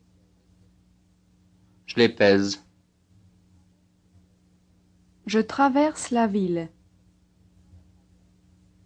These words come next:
Speaker 1: Je la traverse.
Speaker 2: Je prends l'avion.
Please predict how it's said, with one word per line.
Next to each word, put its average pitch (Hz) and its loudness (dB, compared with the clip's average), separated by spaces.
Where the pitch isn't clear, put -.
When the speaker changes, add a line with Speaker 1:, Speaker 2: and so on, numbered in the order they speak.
Speaker 1:
Je 110 -4
la 127 6
traverse. 113 0
Speaker 2:
Je 233 -2
prends 277 0
l'avion. 196 0